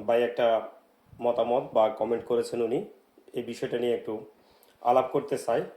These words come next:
কমেন্টটা হলো গিয়ে, "ডিপার্টমেন্টে যেভাবে বেকারত্বের হার বেড়েছে, এতে পরীক্ষা কমানো উচিত, বছরে একবার পরীক্ষা হওয়া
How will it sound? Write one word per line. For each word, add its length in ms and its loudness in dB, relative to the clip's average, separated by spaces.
কমেন্টটা 320 6
হলো 180 6
গিয়ে, 300 4
"ডিপার্টমেন্টে 1000 4
যেভাবে 520 4
বেকারত্বের 600 4
হার 320 8
বেড়েছে, 640 0
এতে 380 0
পরীক্ষা 360 2
কমানো 460 4
উচিত, 340 -6
বছরে 440 4
একবার 600 4
পরীক্ষা 340 0
হওয়া 380 8